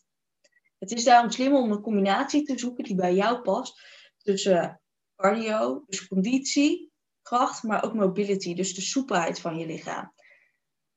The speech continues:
Persoonlijk vind ik zelf heel veel dingen fijn om te doen. Ik heb verschillende fases qua beweging. Ehm, dat houdt in dat ik de ene periode heel veel van de ene sport doe en de andere periode weer meer van de andere sport bijvoorbeeld.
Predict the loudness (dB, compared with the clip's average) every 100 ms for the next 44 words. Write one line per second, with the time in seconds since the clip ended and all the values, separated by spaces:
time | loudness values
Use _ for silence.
0 | _ _ _ _ -4 2 4 4 2 -2
1 | -6 -6 -4 0 0 0 4 6 6 6
2 | 4 4 -2 -2 -2 -2 -6 -6 -2 -4
3 | -4 -12 -6 -4 -4 -4 0 0 0 0
4 | 0 0 -2 -4 -4 -4 -2 -2 -4 -6
5 | -6 -8 -8 _ _ _ _ _ _ _
6 | _ -6 -2 -2 -2 -4 -6 4 6 6
7 | 6 4 4 4 4 4 2 2 2 8
8 | 8 8 6 4 2 2 4 4 4 0
9 | -2 0 2 0 -4 -4 -2 0 2 2
10 | 4 4 4 2 0 0 0 2 2 4
11 | 2 0 0 -2 -2 -2 -2 -2 -4 -6
12 | -8 -8 -6 -6 -6 -4 -4 -4 -8 -18